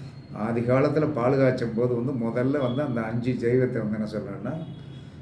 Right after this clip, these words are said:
பிள்ளையாரு, முருகன், சரஸ்வதி, மகாலட்சுமி,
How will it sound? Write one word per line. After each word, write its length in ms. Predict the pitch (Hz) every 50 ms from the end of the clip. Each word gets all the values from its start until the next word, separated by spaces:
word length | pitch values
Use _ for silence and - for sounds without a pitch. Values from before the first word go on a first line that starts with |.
| - - - - - - - - - - - -
பிள்ளையாரு, 500 | 127 127 127 123 117 107 104 107 120 127 - - - - - - - - - - - - - - - -
முருகன், 480 | 107 110 113 113 113 104 104 110 131 - - - - - - - - - - - - - - - - - -
சரஸ்வதி, 680 | 107 117 123 117 - 107 101 101 110 127 - - - - - - - - - - - - - - - - - - - - - - - 107
மகாலட்சுமி, 760 | 104 107 107 107 123 120 117 107 - - - - 101 110